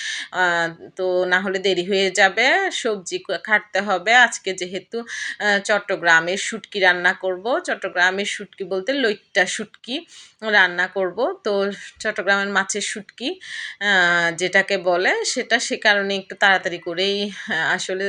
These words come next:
ভাতটা বসাচ্ছি এবং বাকি, বাদ বাকি কাজগুলোতে আমি এখন লেগে যাব। ভাতটা বসানো শেষ, রাইস কুকারে হতে হতে আমি বাদ বাকি কাজগুলো করে ফেলব। তো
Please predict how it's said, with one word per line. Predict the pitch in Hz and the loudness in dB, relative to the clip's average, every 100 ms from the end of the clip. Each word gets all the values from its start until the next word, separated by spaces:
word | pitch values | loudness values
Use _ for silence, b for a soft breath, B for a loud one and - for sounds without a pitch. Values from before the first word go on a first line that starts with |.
| 190 | -2
ভাতটা | 208 - 202 | -2 0 0
বসাচ্ছি | 190 196 208 - | -2 -6 -6 -4
এবং | 185 202 220 | -6 -4 0
বাকি, | 208 180 | 0 0
বাদ | 175 170 160 | 0 0 2
বাকি | 170 170 | -2 -2
কাজগুলোতে | 165 156 156 - 202 196 220 | -4 -4 -6 -8 -6 -2 -2
আমি | 185 190 | -2 -4
এখন | 190 185 | -6 -2
লেগে | 196 170 170 | 0 0 -2
যাব। | 165 160 247 349 B B B | -2 -2 -4 -4 B B B
ভাতটা | 165 175 185 | 0 0 0
বসানো | 190 175 208 196 185 - - | 0 -2 -4 -6 -6 -6 -4
শেষ, | 220 220 277 | 0 0 0
রাইস | 180 170 175 | 0 0 -2
কুকারে | 180 170 180 | -6 -2 -2
হতে | 196 185 190 | -2 -4 -4
হতে | 190 190 277 | -4 -2 0
আমি | 285 202 180 | 2 0 0
বাদ | 170 156 156 | 0 0 -4
বাকি | 196 180 - 247 349 | -4 -4 -6 -6 -2
কাজগুলো | 349 165 165 - 202 277 370 B B B | 2 2 0 -8 -6 -6 -6 B B B
করে | - 202 175 | 0 2 2
ফেলব। | 175 180 151 139 143 147 _ _ _ _ _ _ _ _ _ _ _ _ _ _ _ _ _ _ _ _ b b b b _ | 0 -4 -4 -6 -8 -10 _ _ _ _ _ _ _ _ _ _ _ _ _ _ _ _ _ _ _ _ b b b b _
তো | - | -6